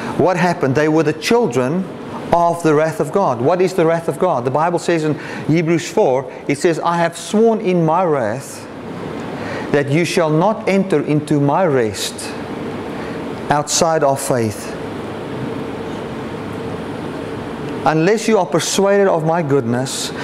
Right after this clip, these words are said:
and don't stand on your, uh, uh, and you don't stand on your own works righteousness, you shall never have rest.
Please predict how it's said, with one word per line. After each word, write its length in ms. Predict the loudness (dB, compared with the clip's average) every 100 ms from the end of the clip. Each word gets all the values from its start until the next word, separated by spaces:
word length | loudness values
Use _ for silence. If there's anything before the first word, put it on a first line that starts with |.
| -2 0
and 140 | 2
don't 180 | 4 2
stand 320 | 2 4 4
on 140 | 4
your, 260 | 4 2 0 -2 -4
uh, 60 |
uh, 200 | 0 -2 -2 -8 -12 -12 -8 -2 -2 2
and 160 | 2 2
you 80 |
don't 280 | 2 4 2
stand 320 | 2 2 4
on 120 | 2 2
your 180 | 4 4
own 180 | 4
works 240 | 4 2 2
righteousness, 840 | 0 0 -4 -2 0 -2 -4 -8 -8 -10 -8 -6 -4 -4 0
you 140 | 2
shall 240 | 4 2 4
never 400 | 4 4 4 2
have 260 | 2 2
rest. 400 | 4 2 2 -4